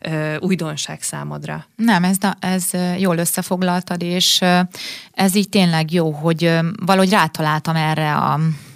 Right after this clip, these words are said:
Speaker 2: a vonalra, és az első pillanatban szerelem volt.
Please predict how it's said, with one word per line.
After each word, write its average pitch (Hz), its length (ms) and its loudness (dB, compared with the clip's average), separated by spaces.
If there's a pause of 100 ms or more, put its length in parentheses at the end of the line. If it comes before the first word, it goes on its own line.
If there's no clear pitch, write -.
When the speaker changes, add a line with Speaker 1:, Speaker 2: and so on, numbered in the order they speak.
(220)
Speaker 2:
a 160 60 2
vonalra, 185 360 6
és 180 120 2
az 180 120 2
első 165 260 2
pillanatban 151 680 -2
szerelem 143 520 -2
volt. - 320 -4